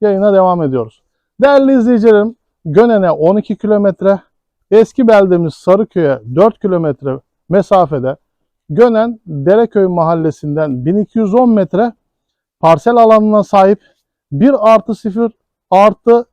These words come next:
iki artı bir, iki ayrı evin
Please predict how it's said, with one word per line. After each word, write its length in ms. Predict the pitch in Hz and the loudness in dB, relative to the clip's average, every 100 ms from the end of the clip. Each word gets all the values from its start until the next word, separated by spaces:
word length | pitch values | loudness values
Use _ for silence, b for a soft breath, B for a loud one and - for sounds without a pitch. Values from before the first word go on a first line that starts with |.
| _ _ - | _ _ -12
iki 240 | 165 254 | -6 -4
artı 460 | 208 214 196 - 196 | 0 0 0 -2 -2
bir, 260 | 233 - _ _ _ _ _ _ _ _ | -2 -4 _ _ _ _ _ _ _ _
iki 240 | 196 - 277 | -8 -2 0
ayrı 280 | 220 214 220 | 2 4 4
evin 380 | 196 190 226 | 2 2 0